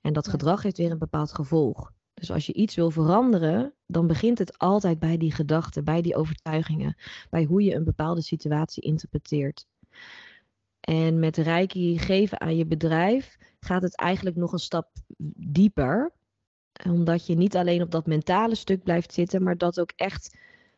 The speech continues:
Speaker 1: ja, je bedrijf is ook energie. Alles is energie. Ehm, dus ook je bedrijf, het concept van je bedrijf en alles wat je daarbinnen doet. En misschien heb je ook een team om je heen.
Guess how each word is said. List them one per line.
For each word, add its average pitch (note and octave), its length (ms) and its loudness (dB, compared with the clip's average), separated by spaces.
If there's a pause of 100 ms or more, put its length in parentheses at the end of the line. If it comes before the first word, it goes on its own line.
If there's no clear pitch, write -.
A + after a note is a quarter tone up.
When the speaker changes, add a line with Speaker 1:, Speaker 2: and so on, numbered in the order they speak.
(140)
Speaker 1:
ja, F#3+ 120 2
je F#3 160 4
bedrijf F#3+ 340 0
is G3 140 -2
ook C#4 140 2
energie. F#3+ 540 2
Alles B3+ 280 0
is G#3 100 -4
energie. F3+ 640 0 (380)
Ehm, E3 500 -2
dus E3+ 280 -2
ook G#3+ 180 4
je F#3 160 0
bedrijf, E3+ 420 0
het E3 140 -8
concept E3+ 420 -2
van F3+ 120 0
je E3+ 80 2
bedrijf D#3+ 320 0
en F3 80 0
alles F3+ 220 0
wat F3+ 160 -2
je F#3 80 -2
daarbinnen E3 460 2
doet. F3+ 240 0
En D#3 80 -8
misschien E3 300 -6
heb D#3+ 120 -8
je D3 100 -2
ook D3+ 120 -4
een D#3 80 -8
team G#3 240 2
om F#3 140 2
je E3+ 80 0
heen. E3+ 300 -2